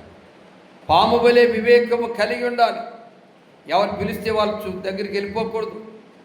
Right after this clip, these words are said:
"ఆ, వెళ్ళొచ్చా, వెళ్ళకూడదా?" అని ప్రభువుని అడిగి, ప్రభు ఆత్మ ప్రేరేపణ ప్రకారముగా మన ప్రయాణం కొనసాగించాలని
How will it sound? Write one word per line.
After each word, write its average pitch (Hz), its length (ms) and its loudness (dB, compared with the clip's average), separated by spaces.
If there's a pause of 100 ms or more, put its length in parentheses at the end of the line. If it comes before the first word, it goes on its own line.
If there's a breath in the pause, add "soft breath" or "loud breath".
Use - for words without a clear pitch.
(680)
"ఆ, 185 420 0 (580)
వెళ్ళొచ్చా, 226 460 2
వెళ్ళకూడదా?" 226 840 0 (180)
అని 165 140 -8
ప్రభువుని 196 460 -2
అడిగి, 233 480 -4 (600)
ప్రభు 220 440 0 (160)
ఆత్మ 220 360 2
ప్రేరేపణ 233 600 0
ప్రకారముగా 240 800 2
మన 233 180 -2
ప్రయాణం 220 520 -4
కొనసాగించాలని 208 960 -6